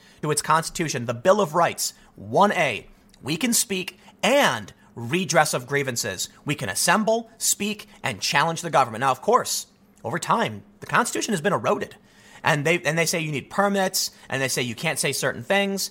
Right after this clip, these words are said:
And it is what, you know, it is what it is. We're, we're fighting. So I can certainly understand why in our political sphere we challenge someone like Chris Cuomo.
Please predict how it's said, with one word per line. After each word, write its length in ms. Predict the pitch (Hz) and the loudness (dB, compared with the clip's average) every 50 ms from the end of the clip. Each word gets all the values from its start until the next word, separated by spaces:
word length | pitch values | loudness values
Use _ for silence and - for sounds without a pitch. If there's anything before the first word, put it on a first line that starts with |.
| - - - | -10 -8 -4
And 120 | - 196 | -2 -2
it 80 | 202 190 | 0 -2
is 160 | 254 233 - | -2 -4 -6
what, 120 | - - | -6 -4
you 60 | 196 214 | 0 2
know, 120 | 220 226 | 2 4
it 80 | 226 247 | 4 2
is 320 | 254 170 - - - - | 2 0 -2 -6 -10 -8
what 140 | - 143 165 | -8 -6 -4
it 80 | 175 214 | -2 -2
is. 220 | 208 - 127 - | -4 -4 -6 -8
We're, 260 | 82 90 101 120 120 | -8 -6 -4 -2 0
we're 160 | 120 160 226 214 | 2 2 2 2
fighting. 460 | - - - 131 - 123 104 - - - _ _ _ _ _ _ _ _ _ _ - - - | 4 2 0 0 0 -4 -8 -12 -16 -20 _ _ _ _ _ _ _ _ _ _ -20 -16 -4
So 140 | - - 202 | 0 2 2
I 60 | 220 | 2
can 100 | 254 240 | 2 2
certainly 260 | - 294 277 254 240 | 0 0 0 0 0
understand 440 | 202 180 - - 160 151 143 127 117 - - - - - - - | -2 -2 -2 0 0 -2 -2 -4 -8 -16 -20 -20 -20 -20 -18 -4
why 400 | - 131 165 175 165 139 123 127 - | 4 6 8 8 8 6 4 0 -4
in 120 | 147 143 - | -6 -4 0
our 240 | - 127 160 202 202 | 2 2 4 4 2
political 340 | 202 - 147 139 - - 123 | 2 0 -2 -2 -2 -2 -4
sphere 240 | - - - 131 120 | -4 -4 -4 -4 -4
we 100 | 120 127 | -4 -4
challenge 340 | - - 139 131 127 117 - | -2 -2 0 0 0 -2 -4
someone 200 | 135 120 110 87 | -4 -4 -4 -6
like 80 | - | -6
Chris 160 | - 123 - | -6 -6 -6
Cuomo. 380 | - - 190 233 202 117 - | 0 2 4 4 4 2 -2